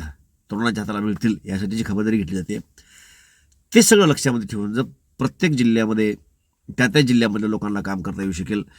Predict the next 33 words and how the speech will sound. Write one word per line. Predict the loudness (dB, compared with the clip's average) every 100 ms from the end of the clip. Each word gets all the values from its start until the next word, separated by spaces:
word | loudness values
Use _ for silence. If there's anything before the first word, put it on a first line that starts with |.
| -20 -20 _ _
अशा | -2 -2
पद्धतीचे | 0 0 0 0 -2
प्रोजेक्ट, | 0 0 0
प्रोजेक्ट | -2 -2 -4 -2
त्या | -2
त्या | -2 -4
एमआयडीसीमध्ये | -4 -2 0 0 2 2
गेले, | 2 2 -2 -2
जाऊ | 4 6
शकले, | 6 2 2 0
ते | -8 _ _ -2
आणता | -2 2 2
आले, | 2 -2 _ _ _ _ _ -2
तर |
त्यांनी | 2 2 2
ते | 0
करावं. | 2 4 4 2 -6 -16 -16 _ _ _ _ _ _ -2
आणि | 4 6 6 4 0 _ _ _ _ _ _ _ _ _ -10
खास | -2 4 4 2
करून | 0 0 0 2
जे | 2
शेतकरी | 2 -2 0 4 4
आहेत, | 4 -6 _ _ _ _ _ _ _ _ _ _ _ -20 _
ह्या | 2
शेतकऱ्यांकडे | 4 2 2 2 2 4 2 4
जर | 4
त्यांना | 4 2
पाहता | 2 0 4 4
आलं | 4 -2 -10 _ _ _ _ _ _ _ _
तर | -2
त्यांनी | 0 0 _ 2
निश्चितपणे | 4 4 0 2 2
पाहावं, | 2 0 0